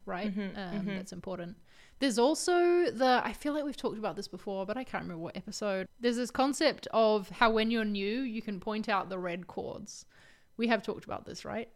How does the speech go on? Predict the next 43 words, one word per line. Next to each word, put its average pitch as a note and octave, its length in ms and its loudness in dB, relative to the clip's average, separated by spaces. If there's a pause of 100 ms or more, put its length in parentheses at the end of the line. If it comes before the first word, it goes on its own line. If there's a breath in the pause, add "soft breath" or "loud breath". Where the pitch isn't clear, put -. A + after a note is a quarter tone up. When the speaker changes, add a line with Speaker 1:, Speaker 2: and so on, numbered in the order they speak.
(140)
Speaker 1:
Does G#3 120 -10
that F#3+ 220 -6
sound G3 220 -8
familiar, G3+ 340 -8
Fam? G#3 300 -8 (200)
Speaker 2:
I A3+ 140 0
think C#4+ 300 0
so. F#3 340 4
Yeah, A3+ 400 4
I A3 80 0
think B3+ 200 -4
we've A#3+ 120 -4
talked G3 180 -4
about F3+ 200 -4
this. E3 360 -8 (120)
Speaker 1:
And A#3 120 0
it, A3 200 -2
like, G#3 320 0
the A#3+ 80 2
name A#3+ 360 6
comes A3 320 2
from, G3+ 640 2 (300)
I G#3+ 80 0
don't G3+ 140 -2
know, F#3 80 -4
it's F3 180 -4
the A3 100 -2
story A3 680 4
of F#3+ 580 0
someone F#3+ 380 -4
new A#3+ 380 2 (100)
joins F#3+ 540 -2
an - 100 -6
office B3 420 4
and A3 80 -4
they G#3 100 -4
notice G#3+ 300 0
that - 80 -4
everyone G#3 320 0
walking G3 340 -2
down F#3 300 -2
this E3+ 160 -8
hallway, A3+ 640 2